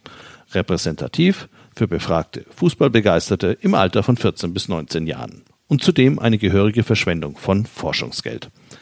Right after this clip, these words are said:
Fazit: Erst wenn ich weiß, wer konkret befragt wurde und ob diejenigen, über die ich eine Aussage treffen will,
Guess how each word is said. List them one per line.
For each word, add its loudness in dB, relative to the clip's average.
Fazit: 0
Erst 2
wenn 4
ich 0
weiß, 2
wer 2
konkret -2
befragt 0
wurde 0
und -4
ob -2
diejenigen, 2
über 2
die 0
ich -4
eine -2
Aussage 2
treffen -4
will, -4